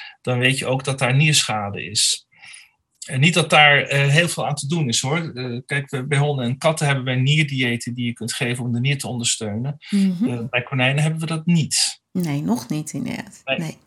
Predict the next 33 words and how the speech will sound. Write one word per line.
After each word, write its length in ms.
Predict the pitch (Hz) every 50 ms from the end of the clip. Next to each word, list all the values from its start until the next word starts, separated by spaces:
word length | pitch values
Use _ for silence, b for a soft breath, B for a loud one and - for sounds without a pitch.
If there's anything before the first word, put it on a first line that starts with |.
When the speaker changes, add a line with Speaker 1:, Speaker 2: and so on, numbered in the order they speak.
| - _ _ _ _ _
Speaker 2:
Ik 60 | -
weet 200 | - 170 170 -
wel 180 | - 180 170 -
in 120 | - 170
een 160 | 170 175 165 151
bedrijf 380 | 175 175 - 180 180 180 175
wat 200 | - 175 170 -
ermee 240 | - 170 165 165 165
bezig 480 | 139 165 175 214 240 240 240 220 214 -
is. 320 | 220 226 269 311 - B B B B B B B B B B B _
Ehm, 840 | - 175 170 170 170 170 170 165 165 165 170 170 170 165 165 160 156 - -
en, 440 | - 170 170 175 170 165 165 170 -
ehm, 640 | - 170 160 165 165 165 165 165 160 156 160 156 156 160 - B B B B B B B B _
ja, 440 | - 180 180 185 180 180 170 - - _ _ _ _
als 200 | _ - 185 180
konijnen 420 | - - 190 185 185 185 185 185 185
heel 160 | 190 190 190
erg 240 | 185 180 - - - -
afvallen, 580 | - 180 190 - - - 196 190 190 185 180
dan 140 | 175 180 175
zou 200 | 175 - 180 180
je 80 | 185 180
bijvoorbeeld 460 | 165 175 175 - 185 175 175 - -
ook 140 | - 175 185
nog 140 | 185 180
iets 220 | 190 185 180 - -
kunnen 240 | - 180 170 175 170
geven 380 | - - 175 175 170 165 -
als 160 | 180 170 170
Bunny 260 | - - 180 180 185 180
Nature 640 | 180 180 180 180 180 180 - - 175 175 180 175
Energy 500 | - 190 190 196 190 190 - 180 175 151
Dental, 720 | 135 175 175 180 185 - - 160 151 156 185 240 277 B